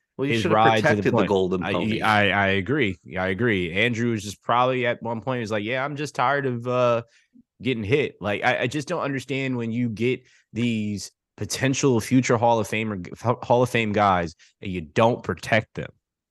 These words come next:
Speaker 2: right? You don't protect them and you don't give them weapons. You're gonna create a,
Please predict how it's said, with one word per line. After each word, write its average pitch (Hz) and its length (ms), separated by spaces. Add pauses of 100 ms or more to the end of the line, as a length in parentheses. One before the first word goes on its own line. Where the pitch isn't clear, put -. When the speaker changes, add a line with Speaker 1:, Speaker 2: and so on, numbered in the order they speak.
Speaker 2:
right? 101 220
You 101 160
don't 135 320
protect 131 400
them 110 240 (340)
and 107 120
you 101 120
don't 113 480 (140)
give 110 240
them 98 220
weapons. 82 560 (320)
You're 120 180
gonna 123 240
create 127 400
a, 110 140